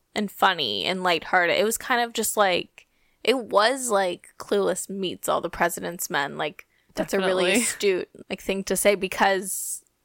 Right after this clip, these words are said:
Speaker 1: it was like, I don't know how to describe it. Sorry, but
Speaker 2: That's good.
Speaker 1: I know these are your notes.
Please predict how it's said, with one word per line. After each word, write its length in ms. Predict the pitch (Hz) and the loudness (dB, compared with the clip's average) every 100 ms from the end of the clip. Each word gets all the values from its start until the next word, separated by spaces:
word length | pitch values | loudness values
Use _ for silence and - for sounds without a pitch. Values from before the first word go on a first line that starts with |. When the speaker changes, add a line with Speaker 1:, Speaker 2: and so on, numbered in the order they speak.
| _ _ _ _ _ | _ _ _ _ _
Speaker 1:
it 180 | 254 269 | 0 0
was 260 | 277 311 302 | 0 0 2
like, 500 | 262 247 - - - - _ - | 2 0 -4 -14 -20 -20 _ -10
I 40 | 214 | -4
don't 120 | 214 | -2
know 60 | |
how 80 | 220 | -4
to 80 | 180 | -4
describe 440 | 147 - - 92 | -6 -4 0 0
it. 240 | 92 - - | -2 -8 -4
Sorry, 320 | 170 156 156 - | 0 0 0 0
but 100 | 196 | 2
Speaker 2:
That's 260 | 208 220 - | 2 0 -6
good. 180 | 175 | -4
Speaker 1:
I 40 | 196 | -2
know 120 | 202 | 0
these 220 | 202 214 | 0 0
are 40 | 190 | -2
your 140 | 185 | -2
notes. 440 | 180 160 202 - | -2 -2 -4 -10